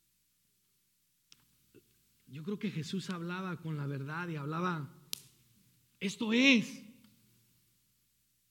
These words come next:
No le daba vueltas, no hablaba con rodeos. Se nos dio gratis, dalo gratis, así de fácil. Estas palabras son muy persuasivas porque nos lanzan a una gran aventura.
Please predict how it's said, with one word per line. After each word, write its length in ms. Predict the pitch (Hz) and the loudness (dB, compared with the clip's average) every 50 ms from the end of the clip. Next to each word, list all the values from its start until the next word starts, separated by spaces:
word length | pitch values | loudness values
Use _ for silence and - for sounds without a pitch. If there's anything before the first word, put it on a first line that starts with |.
| _ _ _ _ _ _ _ - | _ _ _ _ _ _ _ 2
No 140 | 185 208 247 | 4 6 8
le 140 | 269 247 | 8 8
daba 220 | 233 254 269 269 247 | 8 6 6 4 4
vueltas, 540 | 240 247 277 277 262 294 254 220 185 143 - - - - - - - - - - - - - _ - - - | 6 6 4 4 4 4 4 4 4 2 0 -4 -10 -18 -20 -20 -20 -20 -20 -20 -20 -20 -20 _ -20 -14 -8
no 100 | 156 180 | -6 -2
hablaba 340 | 208 226 240 247 247 247 202 | 0 2 2 4 2 2 2
con 180 | 240 233 214 | 2 2 2
rodeos. 640 | 196 196 190 190 202 226 233 220 196 143 - - - - - - - - - - - - - - | 4 4 4 4 6 6 6 4 2 0 -4 -8 -16 -20 -20 -20 -20 -20 -20 -20 -20 -20 -4 0
Se 100 | - 185 | 4 6
nos 160 | 185 190 185 160 | 6 6 8 8
dio 140 | 233 277 | 8 8
gratis, 460 | 277 285 294 294 285 302 285 269 214 190 | 8 8 6 6 6 6 4 6 8 8
dalo 200 | 240 254 254 247 | 8 8 8 8
gratis, 440 | 240 233 233 233 - 180 147 123 | 8 8 6 6 4 0 -2 0
así 180 | 147 143 160 196 | -2 0 4 6
de 140 | 208 208 175 | 6 6 6
fácil. 340 | 208 202 175 175 170 131 117 - - - - - - - - - - - | 6 4 2 2 0 -2 -2 -6 -10 -16 -20 -20 -20 -20 -20 -18 4 8
Estas 340 | - 269 - 262 285 262 - | 8 8 8 8 4 2 4
palabras 420 | 262 240 247 254 247 254 240 - | 4 4 4 4 4 4 2 4
son 180 | - 254 247 240 | 4 6 6 8
muy 200 | 240 247 247 - | 8 8 6 4
persuasivas 800 | 247 240 214 202 - 220 202 196 - 269 269 262 269 247 254 | 4 2 2 2 2 2 0 2 4 4 4 6 4 2 2
porque 300 | - 233 190 - - 208 | 2 0 0 2 4 4
nos 240 | 196 196 196 165 180 | 6 6 4 4 2
lanzan 580 | 214 240 277 302 302 294 277 220 285 269 254 247 | 4 6 6 8 8 6 6 6 4 4 2 2
a 60 | 240 | 2
una 240 | 247 262 262 254 247 | 4 4 4 4 4
gran 260 | 240 247 254 247 247 | 4 4 4 4 4
aventura. 560 | 240 233 220 208 214 262 277 254 214 196 - | 4 4 2 2 2 0 0 0 -2 -4 -8